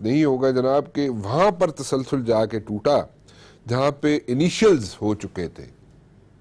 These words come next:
जो agreement था उस पे initials हो चुके थे और initials हो चुके थे और जनाब, अ, और जो, अ, इंट्रा डायलॉग की जगह भी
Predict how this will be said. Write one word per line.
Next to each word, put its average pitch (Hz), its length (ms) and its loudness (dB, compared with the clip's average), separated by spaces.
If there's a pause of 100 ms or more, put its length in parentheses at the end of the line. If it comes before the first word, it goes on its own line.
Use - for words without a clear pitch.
(220)
जो 101 180 -6
agreement 147 520 0
था 143 340 -4 (280)
उस - 160 -8
पे - 260 -4
initials 135 720 2
हो 139 120 2
चुके 87 320 -10
थे - 160 -18 (840)
और 127 200 4
initials 165 460 2
हो 160 140 4
चुके 160 320 0
थे 160 300 2 (360)
और 131 180 4
जनाब, 139 460 4 (180)
अ, 123 500 0
और 113 240 0
जो, 113 380 0 (300)
अ, - 40 -2 (180)
इंट्रा 160 460 4
डायलॉग 147 640 4 (480)
की 143 140 -4
जगह 110 380 2
भी 147 340 -4